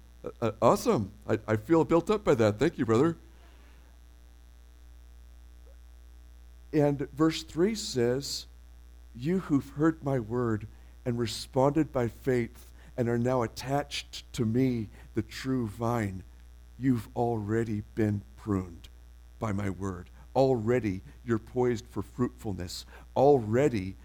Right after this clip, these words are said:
I've done the painful work that needed to be done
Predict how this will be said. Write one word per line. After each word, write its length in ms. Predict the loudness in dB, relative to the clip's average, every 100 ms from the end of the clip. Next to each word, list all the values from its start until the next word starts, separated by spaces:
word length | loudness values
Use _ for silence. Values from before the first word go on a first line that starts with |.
| -20 -8 2
I've 380 | 2 2 0
done 260 | 4 4 2
the 120 | -2
painful 600 | -4 -4 -2 -2 -2 -4
work 320 | 0 -2 -4
that 180 | -12 -2
needed 240 | 0 0 -2
to 40 |
be 120 | -6 -4
done 420 | -2 0 0